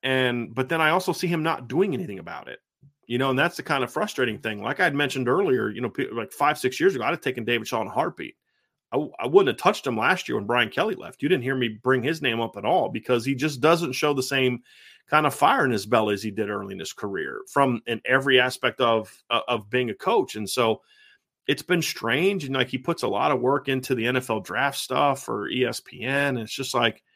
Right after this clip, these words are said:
maybe he's just kinda comfortable. He's making good money. There's no pressure there. They don't care if he wins as long as he runs a, a clean program, all those type of things. But, you know, I just,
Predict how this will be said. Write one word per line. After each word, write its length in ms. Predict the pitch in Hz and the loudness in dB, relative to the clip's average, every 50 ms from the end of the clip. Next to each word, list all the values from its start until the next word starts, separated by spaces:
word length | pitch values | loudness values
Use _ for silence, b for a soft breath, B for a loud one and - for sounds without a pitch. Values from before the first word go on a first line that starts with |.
| _ _ _ _ _ _ _ _ _ _ _ - | _ _ _ _ _ _ _ _ _ _ _ 0
maybe 280 | 120 123 147 170 208 185 | 2 2 2 2 2 0
he's 200 | 196 214 196 - | 0 0 -2 -2
just 240 | - 214 208 - - | -2 -2 -2 -2 -2
kinda 240 | - 202 202 202 | -2 -2 -2 -2
comfortable. 640 | 196 - - 180 226 - - - - - - - - - | -2 0 0 0 0 0 -2 -4 -4 -4 -10 -12 -14 -14
He's 120 | - - | -6 -2
making 260 | 120 131 127 156 135 | -2 -2 -2 -2 0
good 140 | 147 156 139 | 2 2 4
money. 360 | 127 127 139 151 170 175 180 | 4 4 4 4 4 4 2
There's 240 | 175 143 - - 120 | 2 0 -2 -2 0
no 120 | 139 151 | 0 0
pressure 440 | 156 - - 135 135 139 - 160 151 | -2 -2 -2 -2 -2 0 -2 -2 0
there. 160 | 151 147 156 | 2 2 2
They 120 | 151 127 123 | 2 2 2
don't 140 | 143 135 - | 0 0 0
care 140 | - 147 | 2 0
if 80 | 147 - | 2 0
he 60 | - 123 | -2 -2
wins 380 | 110 113 117 135 160 160 131 | 0 0 0 0 0 0 -4
as 100 | 117 104 | -4 -4
long 220 | 110 113 127 143 135 | -2 -2 0 0 -2
as 80 | 123 | -2
he 60 | 123 | -2
runs 260 | 117 127 139 139 123 113 | -2 -2 -2 -2 -2 -4
a, 80 | 101 - - | -6 -6 -10
a 80 | 104 98 | -12 -10
clean 300 | - - 120 139 135 - | -4 -2 -2 -2 -2 -4
program, 400 | - 107 113 131 135 139 127 127 | -2 0 2 2 2 2 0 0
all 60 | 131 | 0
those 100 | 131 127 | -2 -2
type 160 | 127 120 - | -2 -4 -4
of 80 | - - | -4 -2
things. 380 | - 143 170 156 127 110 107 | 0 2 2 2 0 -2 -4
But, 240 | 104 113 110 110 - _ b b b b b b b b b b b b | -2 -2 -2 -2 -2 _ b b b b b b b b b b b b
you 80 | - 131 | 0 4
know, 100 | 123 110 | 4 6
I 160 | 82 87 123 143 | 6 6 4 4
just, 300 | 156 170 - - - | 2 0 -2 -2 -6